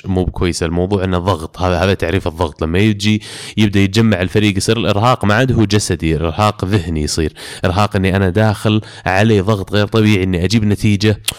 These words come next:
طيب، أنا ما فزت لي ثلاث مباريات، والآن جت مباراة زي فيورنتينا في ملعبهم، المباراة أصلًا خلقة صعبة، فما بالك أنا لو علي ضغط،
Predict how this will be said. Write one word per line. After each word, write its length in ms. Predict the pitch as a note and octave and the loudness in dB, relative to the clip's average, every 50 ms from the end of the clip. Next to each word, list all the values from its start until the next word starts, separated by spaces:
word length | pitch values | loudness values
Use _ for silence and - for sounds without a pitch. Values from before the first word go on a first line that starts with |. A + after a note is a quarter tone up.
| - - - - | -12 -20 -12 -4
طيب، 240 | - G#2 A2 G#2+ G#2+ | 0 2 2 4 4
أنا 160 | G#2+ G#2+ A2 | 4 4 4
ما 80 | A2 A#2 | 4 4
فزت 260 | A#2 B2 A#2+ G#2 - | 4 2 0 0 0
لي 60 | A#2 | -2
ثلاث 240 | A2 - A2+ A2 - | 0 0 0 0 0
مباريات، 260 | A2 G#2+ A2+ A#2 A2+ | 0 0 2 2 2
والآن 300 | G#2 G#2+ G#2 F#2+ A2 B2 | 2 2 0 0 -2 -2
جت 180 | A#2+ A2 G#2+ A2 | -2 -4 -4 -4
مباراة 260 | A2+ G#2+ A#2 A2+ A#2+ | -4 -2 0 0 2
زي 160 | A2+ G#2 A2 | 2 0 0
فيورنتينا 560 | G#2 - A#2+ A#2 A#2 A#2+ A2+ - B2+ B2 A#2+ A2+ | 0 0 0 2 2 0 0 2 2 2 2 2
في 120 | - - | 2 0
ملعبهم، 460 | A#2 A2 A2+ A#2+ B2 A2+ A2+ A#2 B2 | 0 0 2 0 0 0 0 0 2
المباراة 380 | A2+ A#2 A2+ C3 C#3 C#3 B2+ B2 | 2 2 2 2 2 2 0 0
أصلًا 200 | A#2+ - C3 A#2 | 0 -2 -2 0
خلقة 260 | - C#3 C3+ C3 B2 | 0 -2 -2 0 0
صعبة، 360 | A2+ - C3+ B2+ C3 B2+ B2+ | 0 2 2 2 4 4 2
فما 220 | G#2+ B2+ B2+ C3 C3 | 2 2 2 2 4
بالك 300 | C#3 C#3 C3+ B2+ - - | 4 2 2 0 -2 -2
أنا 200 | - C#3 C3+ B2 | 0 2 2 4
لو 180 | A#2 A#2 A2+ | 4 4 4
علي 220 | G2+ A#2 C3 C3 B2 | 4 4 4 2 2
ضغط، 460 | A2 B2+ B2 A2+ A2 - - - | 2 0 -2 -2 -4 -10 -12 -18